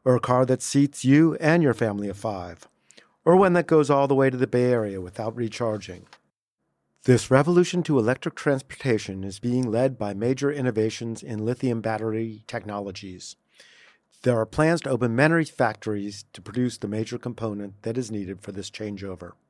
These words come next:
As these companies perfect their technology, the range and charging times of the vehicles will surely improve. Cars with ranges over three hundred miles per charge will be the new normal soon,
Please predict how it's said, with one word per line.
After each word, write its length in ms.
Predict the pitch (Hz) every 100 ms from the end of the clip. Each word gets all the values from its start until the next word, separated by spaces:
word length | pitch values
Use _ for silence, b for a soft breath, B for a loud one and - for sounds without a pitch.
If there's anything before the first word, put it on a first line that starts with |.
| _ _ _ b b
As 280 | - 151 185
these 240 | - 147 -
companies 400 | 120 113 117 107
perfect 400 | - - 135 -
their 140 | 127
technology, 1000 | - 131 120 123 113 104 98 101 98 104
the 100 | 113
range 340 | 113 135 143 147
and 120 | 120
charging 360 | 123 123 131
times 320 | 123 123 123 113
of 80 |
the 60 | 113
vehicles 540 | 104 113 107 107 101
will 100 | 101
surely 380 | 90 - 113 113
improve. 560 | 113 107 107 90 85 _ _ b b b b b
Cars 360 | - 123 135 139
with 140 | 135
ranges 400 | 107 123 131 135
over 220 | 123 127 143
three 220 | 143 139
hundred 180 | 143 135
miles 280 | 135 139 135
per 200 | 151 143
charge 400 | - 143 151 143
will 80 |
be 140 | 139 151
the 120 | 147
new 220 | 156 170
normal 380 | 160 190 185 113
soon, 420 | - 107 92 87